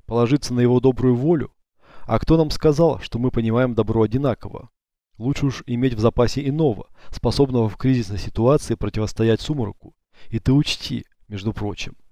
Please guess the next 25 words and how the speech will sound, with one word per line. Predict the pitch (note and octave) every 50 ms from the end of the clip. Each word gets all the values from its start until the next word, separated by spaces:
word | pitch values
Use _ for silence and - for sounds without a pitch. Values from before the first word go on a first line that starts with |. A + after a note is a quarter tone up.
| _ - - -
что | - - - A#2+
дочку | - C3+ D3 - - -
твою | - A#2 A#2 A#2 A2+
де-факто | G#2 G#2+ G#2+ - B2+ C#3 D3+ - - A#2 - - -
опекают | - - - A2 - - C#3+ D3+ C#3+ B2+ -
и | A2+
защищают | G#2+ G#2+ - - - - C3 C3+ B2 -
оба | - C#3 C3 A2+ B2
дозора. | A2+ C3 C3+ B2+ D3 D#3 B2 G#2 - - - - _ _ _ _ -
Она | A#2 A2+ A2+ A#2
общее | - - D3+ - - - - G#2+ G#2
оружие». | G2+ G#2 G2+ F#2 - G2+ - B2 - _ _ _ _ _ _ _ _ _ -
«Она | - G#2 G#2 G#2+ A2+ A2+
не | A#2+
оружие», | B2 C3+ C#3+ D#3 D3+ A2+ F2 F#2+ G2 G2 - - _ _ _ _
устало | - G2+ - - A2+ G#2 G2+ G2
сказал | - - - F#2+ G#2 G#2 G2+
я. | F#2+ G2 G2 F#2+ - - - _ _ _
«Она | - G#2 G#2+ G#2+
человек. | - - A#2+ B2 C3 C3+ B2 A#2 - - - _ - - - _ _ _ _ _ _ - -
Она | - G#2+ G#2+ A2
не | A2 G#2
человек, | - - B2+ B2 C3 C3+ C3 A#2+ G#2 - - -
она | G2+ G2+ G2+ G#2 G#2+
иная». | A#2 C3 C#3 A#2 F#2+ G2 - -